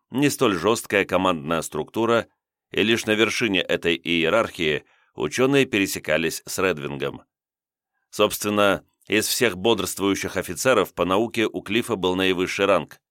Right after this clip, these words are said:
Разумеется, все эти протокольные детали отрабатывались десятилетия назад.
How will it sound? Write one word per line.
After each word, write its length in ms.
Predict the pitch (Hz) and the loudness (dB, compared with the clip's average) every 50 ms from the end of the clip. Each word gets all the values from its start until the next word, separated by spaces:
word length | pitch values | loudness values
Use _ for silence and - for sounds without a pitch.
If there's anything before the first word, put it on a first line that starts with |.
| _ _ _ _ _ _ _ _ _ - | _ _ _ _ _ _ _ _ _ -4
Разумеется, 600 | - - 95 - - 107 123 123 120 - - 104 | 0 0 0 0 2 2 2 2 2 2 0 -4
все 200 | - - 113 110 | -2 0 0 0
эти 140 | 101 110 104 | 0 0 -2
протокольные 640 | 104 101 95 - 104 - 107 107 98 92 95 95 | -2 -2 -2 -2 -2 0 2 2 2 2 0 0
детали 540 | 80 82 85 - 110 113 110 107 107 98 - _ _ _ _ - | 0 -2 -2 0 0 0 4 4 2 2 0 _ _ _ _ -2
отрабатывались 840 | 69 82 - 92 90 87 82 104 113 - 110 107 104 104 101 87 | -2 -2 0 2 0 2 2 2 0 2 2 0 2 2 0 -2
десятилетия 720 | 78 98 98 - 92 - - 90 92 92 85 - 87 85 | -2 -4 -4 -4 -6 -4 -2 0 0 0 0 0 -2 0
назад. 440 | 87 92 98 87 104 90 76 - | 0 0 0 2 2 0 0 0